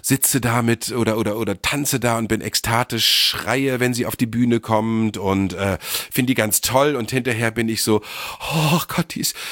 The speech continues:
großartig, ganz, ganz toll und, und, und nach dem Konzert noch tagelang ist man irgendwie in dieser Euphorie drin der Bewunderung.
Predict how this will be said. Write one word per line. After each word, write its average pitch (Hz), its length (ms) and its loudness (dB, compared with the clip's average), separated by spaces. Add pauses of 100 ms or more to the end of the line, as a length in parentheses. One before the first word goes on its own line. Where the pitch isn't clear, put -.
(100)
großartig, 170 800 0
ganz, 180 200 0
ganz - 220 -4
toll - 380 0
und, 131 260 -2
und, 110 220 -6
und 110 140 -6
nach 113 160 -4
dem 123 120 -4
Konzert 107 480 0
noch 98 140 -4
tagelang 101 640 0
ist 98 180 -2
man 101 120 2
irgendwie 95 280 -4
in 95 80 -2
dieser 95 280 0
Euphorie 101 500 0
drin 113 380 2 (400)
der 101 80 4
Bewunderung. 95 720 0